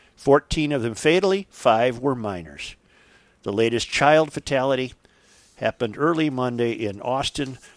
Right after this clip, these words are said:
on the west side. According to the police, the fifteen-year-old was shot in the leg, chest, and abdomen. He was taken to Stroger Hospital and pronounced dead. The other boy, sixteen, was hit in the ankle. He's all right.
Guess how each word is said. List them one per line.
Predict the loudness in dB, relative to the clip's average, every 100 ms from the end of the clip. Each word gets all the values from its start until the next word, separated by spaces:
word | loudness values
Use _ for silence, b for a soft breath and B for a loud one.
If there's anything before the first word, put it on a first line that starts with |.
| -14
on | -12 -8
the | -4
west | -4 -2
side. | -2 -2 -2
According | -4 -4 -4 -4 -8
to |
the | -10
police, | -4 -2 -2
the | -4 -6
fifteen-year-old | -6 -6 -6 -6 -2 -2 -2
was | -4
shot | -2 -4 -4
in |
the | -8
leg, | -2 0 0 -4
chest, | -6 -4 -4 -6 -12
and | -10
abdomen. | -8 -8 -12 -18 -20 _ _ _ _ _ _ _ _ b b b b b b b _
He | -10
was | -6
taken | 0 0 0
to | -4
Stroger | -2 0 0 0
Hospital | -2 -2 -4 -6
and | -8
pronounced | -8 -8 -8 -8
dead. | -6 -6 -6
The | -2
other | -2 -2
boy, | -2
sixteen, | -4 -6 -8 -8 -8 -8
was | -6
hit | -6 -6
in | -8
the | -8
ankle. | -6 -8 -12
He's | -14 -12 -10
all | -10
right. | -14 -18